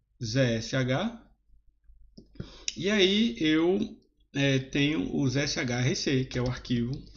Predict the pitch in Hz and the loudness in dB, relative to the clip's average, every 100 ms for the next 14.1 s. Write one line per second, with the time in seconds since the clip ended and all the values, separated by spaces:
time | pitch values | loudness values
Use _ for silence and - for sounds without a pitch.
0 | - 131 123 117 120 - 180 117 117 - | -10 0 2 2 -2 -4 -4 -4 -6 -14
1 | - - - - 131 131 123 131 131 160 | -20 -20 -10 -2 0 0 -2 2 4 2
2 | 143 160 202 208 165 165 151 - 143 135 | 0 -2 -2 -2 -4 -4 -6 -4 -2 -2
3 | 143 143 170 123 127 131 - 143 151 196 | -4 -4 -4 -2 -2 -4 -8 -6 -6 -6
4 | - 120 113 - - - _ - _ - | -6 -6 -8 -12 -20 -20 _ -20 _ -10
5 | - - - - _ _ _ _ - - | -10 -16 -20 -20 _ _ _ _ -14 -14
6 | - - - _ _ _ _ - - - | -14 -20 -20 _ _ _ _ -20 -20 -18
7 | - - - 127 123 127 123 185 - 208 | -16 -14 -6 -4 -2 -2 -2 -4 -6 -4
8 | 202 190 143 - 135 135 135 127 135 - | -6 -6 -10 -6 -4 -2 -4 -4 -6 -8
9 | 135 123 123 - - - - - - _ | -8 -8 -10 -12 -14 -18 -20 -20 -20 _
10 | _ _ _ _ _ - - - - - | _ _ _ _ _ -18 -18 -18 -20 -20
11 | - - _ _ _ _ - - - - | -20 -20 _ _ _ _ -10 -10 -20 -20
12 | - _ - 117 131 - - - - - | -20 _ -4 -4 -4 -8 -16 -20 -20 -20
13 | - - 208 208 214 202 - 175 170 175 | -10 -4 -2 0 0 -2 -4 -6 -4 -4